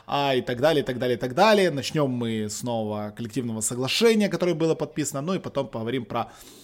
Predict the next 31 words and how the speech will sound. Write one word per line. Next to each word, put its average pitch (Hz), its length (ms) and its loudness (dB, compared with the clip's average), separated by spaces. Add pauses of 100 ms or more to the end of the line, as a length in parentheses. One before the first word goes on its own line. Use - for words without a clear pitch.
(160)
все-все-все, 127 840 0
а, 107 340 -6 (100)
трейды. 113 560 -2
А, 107 600 -4
м, 101 1040 -8
так 220 140 6
же, 220 80 4
как 233 160 2
и 220 40 4
в - 60 -8
первой 247 220 6
части, 233 320 2
Виталий 165 220 2
Волочай, 160 400 2
Алексей 131 300 0
Борисовский 147 640 -2
будут 127 220 -2
с - 80 -6
вами 123 160 -2
разговаривать. 123 540 0
Лёша, 113 180 -4
что 180 200 0
у 175 60 6
тебя 143 140 0
интересного 113 480 -2
произошло 113 520 -4
с - 100 -10
момента 104 320 -6
записи 104 320 -8
первого 101 300 -10
подкаста? - 500 -12